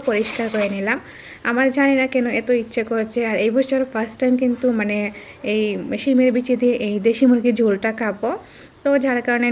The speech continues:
নতুন নতুন খাবারের প্রতি তো মানুষের ইন্টারেস্ট থাকবে, এটাই তো স্বাভাবিক। তো এখানে আমি রান্না করে নিব মাটির চুলায়, যেহেতু রান্না করব ভাবলাম, মানে, হাতে মেখে আমি রান্না করব। হাতে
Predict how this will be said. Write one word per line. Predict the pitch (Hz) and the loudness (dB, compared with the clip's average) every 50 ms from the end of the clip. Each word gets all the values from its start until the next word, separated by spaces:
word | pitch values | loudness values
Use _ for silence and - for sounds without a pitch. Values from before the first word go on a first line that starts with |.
| 226 | 0
নতুন | 220 220 220 254 262 | 0 0 2 4 4
নতুন | 269 247 254 247 247 247 | 4 4 4 4 2 2
খাবারের | 220 208 202 220 214 220 220 | 0 0 0 0 0 0 -2
প্রতি | 214 233 214 | -2 -2 -2
তো | 226 220 | -2 -2
মানুষের | 214 220 214 226 - - 220 | -2 -2 -2 -2 -4 -2 -2
ইন্টারেস্ট | 220 220 233 226 247 247 254 - 226 | 0 0 2 2 0 0 -4 -6 -6
থাকবে, | 208 190 180 180 180 190 196 220 208 | -6 -4 -6 -6 -6 -6 -4 -2 -2
এটাই | 202 202 214 220 220 | 0 0 0 0 0
তো | 269 254 | 0 0
স্বাভাবিক। | - 277 269 269 269 277 214 - - - - - - - - - - - | 0 0 2 2 2 2 2 0 -4 -14 -20 -20 -20 -20 -20 -20 -10 -6
তো | - 247 254 247 247 - - | -4 -2 -2 -2 -2 -4 -4
এখানে | - - 240 233 226 226 | -4 -4 -4 -2 -2 -2
আমি | 226 240 233 | -2 -2 -2
রান্না | 202 196 202 208 220 214 | -2 -2 -4 -4 -6 -4
করে | - 214 208 208 | -2 -2 -2 0
নিব | 214 214 233 233 220 | 0 0 0 0 -2
মাটির | 190 202 208 - 233 220 220 | -2 -4 -2 -2 -2 0 0
চুলায়, | 220 220 214 220 214 | -2 -2 -2 -2 -2
যেহেতু | 220 220 220 233 220 | -4 -4 -2 -4 -4
রান্না | 214 214 202 208 208 - | -2 -4 -4 -6 -6 -4
করব | - 214 208 202 233 240 | -4 -4 -4 -4 -4 -4
ভাবলাম, | 254 226 196 196 190 202 196 208 | -2 -2 -2 -4 -4 -4 -4 -4
মানে, | 196 196 208 202 | -4 -4 -4 -4
হাতে | 220 226 220 - 233 226 | -6 -6 -4 -2 -2 0
মেখে | 214 214 208 214 - 220 208 | 0 -2 -2 -2 -4 -4 -2
আমি | 202 208 208 | -2 -4 -4
রান্না | 202 196 190 190 196 196 202 | -4 -4 -4 -4 -4 -4 -4
করব। | 202 196 190 196 240 285 359 - - - - - - - - - - - - - | -4 -4 -4 -4 -6 -6 -6 -10 -16 -20 -20 -20 -20 -20 -20 -20 -20 -14 -6 -4
হাতে | 277 269 269 302 | -4 -2 0 2